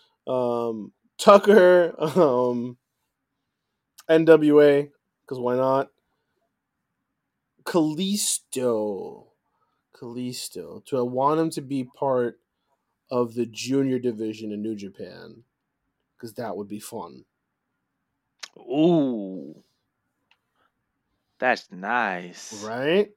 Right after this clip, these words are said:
Speaker 1: Right? And with the working relationship that they're getting with A E W, we can still get those matches with
Speaker 2: Mm.
Speaker 1: the, you know,
Speaker 2: Mm-hmm.
Speaker 1: Triangle de la Muerte. Yeah, Kalisto's going to New Japan with Samoa Joe. Um,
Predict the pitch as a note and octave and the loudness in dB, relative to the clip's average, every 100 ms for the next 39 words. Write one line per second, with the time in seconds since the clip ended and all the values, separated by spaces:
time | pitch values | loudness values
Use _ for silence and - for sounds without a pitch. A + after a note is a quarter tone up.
0 | _ _ - G#2+ A#2 D3+ A3 G#3+ _ _ | _ _ -12 -8 -4 2 2 0 _ _
1 | _ _ _ _ _ _ _ _ _ _ | _ _ _ _ _ _ _ _ _ _
2 | _ _ _ _ _ _ _ _ _ - | _ _ _ _ _ _ _ _ _ 4
3 | D#3+ D3+ D#3+ D#3 C#3+ D3+ E3 D#3 D3 E3 | 6 6 6 4 6 4 4 4 6 6
4 | F3+ D#3+ D3 C3+ D3 D3 D3 D3 C#3+ D3 | 2 -2 0 2 2 2 2 2 4 4
5 | E3 G#3+ G#3+ B2 A#2+ - - G3+ E3 C#3+ | 4 2 0 -2 -6 -6 4 4 6 2
6 | B2 C3+ C3 C#3 B2 A#2+ A#2+ A#2 B2 A#2 | 2 -2 -4 -2 -2 -2 -6 -4 -4 -4
7 | D3+ D3+ C3 _ _ _ _ - _ D3+ | -6 -10 -12 _ _ _ _ -20 _ 2
8 | C3 C3+ B2 C3 D3+ D3 C#3 C3+ C3 B2+ | 4 2 2 0 2 4 4 4 2 2
9 | B2 B2 G#2+ D3+ E3 E3+ - _ - E3 | 0 0 -4 2 4 4 0 _ -2 0
10 | F#3+ F#3+ D#3+ D#3+ D3+ D3 C#3+ D3 B2+ C3 | 2 2 4 6 6 4 0 0 -2 -2
11 | C#3 B2+ G#2+ G#2+ F#2 - _ _ _ _ | -2 -2 0 -4 -6 -10 _ _ _ _
12 | - - - - - - - - E3 E3 | -20 -20 -20 -18 -20 -20 -14 -6 0 4
13 | D#3+ D#3 | 6 4